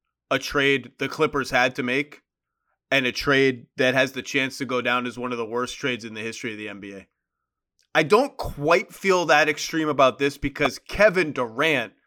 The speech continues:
is Kevin freaking Durant. When he was healthy this season,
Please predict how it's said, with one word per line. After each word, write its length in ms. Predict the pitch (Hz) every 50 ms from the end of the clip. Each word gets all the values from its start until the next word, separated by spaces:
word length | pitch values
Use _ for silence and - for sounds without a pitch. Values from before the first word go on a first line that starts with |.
| _ _ _ _ _ _ _ _
is 240 | 151 151 135 - -
Kevin 640 | - _ - - - 175 170 135 147 147 123 120
freaking 480 | - - - 160 156 143 - 139 127 110
Durant. 480 | 120 113 110 117 127 123 110 101 - _ _ _ _ _ _ _ _ _ _ _ _ _
When 180 | - 127 139 147
he 140 | 165 196
was 160 | 202 180 156 165
healthy 320 | 170 175 185 - 208 196
this 180 | 180 196 185 185
season, 440 | - 202 202 175 190 214 208 190